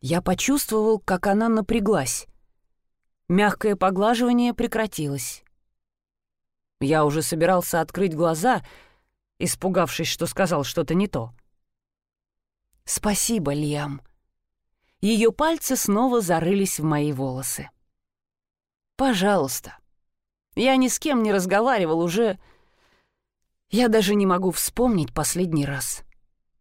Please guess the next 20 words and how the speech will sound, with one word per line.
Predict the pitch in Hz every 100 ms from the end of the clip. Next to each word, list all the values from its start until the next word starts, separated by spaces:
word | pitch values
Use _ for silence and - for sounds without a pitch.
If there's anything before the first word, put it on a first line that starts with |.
| _ _ _ _ _ _
Ну, | 180 196 285
теперь | - - 208 247
ты | 208
можешь | 165 214 220 151
говорить | 151 143 160 185
со | 175
мной. | 151 143 135 127 _ _ _ _ _ _ _ _ _
Во | 202
всяком | 202 320 302 285
случае, | 359 370 - 233
в | 202
те | - 302
моменты, | 262 262 330 330 233
когда | 214 226 233 240
не | 240
ведёшь | 226 220 330 370
себя, | - 165 151 - - _ -
как | 240 226
полная | - 240 208 220 240
задница. | 247 185 160 147 -